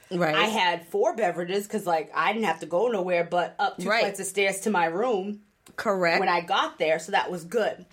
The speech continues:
Speaker 2: But, like, some
Speaker 1: Mm-hmm.
Speaker 2: of our friends who live in the adjacent cities to Boston, you know, like, Somerville, Arlington, Lexington, Medford, them, they all drove in.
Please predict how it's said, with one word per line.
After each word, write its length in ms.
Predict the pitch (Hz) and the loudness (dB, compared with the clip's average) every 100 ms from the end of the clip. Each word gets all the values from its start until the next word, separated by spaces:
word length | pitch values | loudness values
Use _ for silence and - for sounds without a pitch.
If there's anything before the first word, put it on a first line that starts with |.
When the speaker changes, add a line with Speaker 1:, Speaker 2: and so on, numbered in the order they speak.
| - - - - | -20 -20 -16 -4
Speaker 2:
But, 120 | 220 | 0
like, 160 | 196 185 | 2 2
some 100 | 160 | 2
Speaker 1:
Mm-hmm. 80 | |
Speaker 2:
of 60 | 233 | 2
our 100 | 214 | 0
friends 260 | 208 214 208 | 0 0 0
who 80 | 208 | 0
live 220 | 196 175 | 0 -2
in 80 | 185 | -2
the 200 | 170 165 | 0 -2
adjacent 400 | 170 180 180 151 | -2 -6 -6 -10
cities 260 | 175 175 | -6 -6
to 100 | 185 | -4
Boston, 380 | 175 170 165 185 | 0 2 0 0
you 60 | 165 | 0
know, 80 | 151 | 2
like, 200 | 151 - | 0 0
Somerville, 840 | 170 151 151 151 151 147 147 147 | -2 0 0 0 0 0 0 0
Arlington, 680 | 151 156 143 143 165 156 147 | 2 2 2 -4 -2 -2 -2
Lexington, 600 | 147 143 160 151 165 156 | -4 -4 -6 -4 -2 -2
Medford, 500 | 151 143 - 160 151 | -2 -2 0 -2 0
them, 380 | 208 196 170 170 | 0 2 0 -2
they 140 | 202 226 | 0 2
all 320 | 214 190 185 | 2 0 -2
drove 320 | 165 151 151 | -6 -6 -2
in. 400 | 254 214 - 170 | 0 0 -2 -12